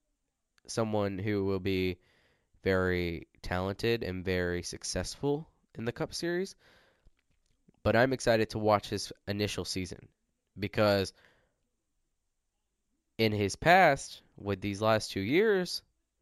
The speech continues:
and in his first season in any car, he's been able to jump in, learn for a couple weeks, have a few mistakes,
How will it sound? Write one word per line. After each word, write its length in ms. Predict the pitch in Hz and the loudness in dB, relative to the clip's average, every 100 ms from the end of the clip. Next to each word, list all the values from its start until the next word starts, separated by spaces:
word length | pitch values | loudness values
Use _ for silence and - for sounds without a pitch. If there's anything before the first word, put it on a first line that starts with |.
| _ - | _ -6
and 420 | 113 120 117 107 | 0 2 2 0
in 160 | - 113 | 0 0
his 120 | 107 | 0
first 280 | - 120 - | 0 -2 -2
season 360 | 120 113 113 - _ _ - | -4 -4 -6 -10 _ _ -8
in 140 | 104 | -2
any 160 | 135 185 | 0 2
car, 260 | 170 135 | 6 6
he's 200 | 123 135 | 6 0
been 140 | 139 147 | -2 0
able 200 | 147 151 | 0 0
to 80 | 123 | 2
jump 320 | 127 135 131 | 2 2 2
in, 260 | 127 131 135 _ _ _ _ - | 0 0 -4 _ _ _ _ -6
learn 300 | 95 110 131 | 2 2 2
for 140 | 135 | 0
a 60 | 127 | 0
couple 320 | 131 123 127 | 0 0 2
weeks, 300 | 131 123 - | 2 0 -2
have 100 | 104 | -4
a 40 | |
few 320 | 85 - 127 | -4 -6 -4
mistakes, 680 | 139 135 - 127 127 - - | -2 -4 0 2 2 -2 -10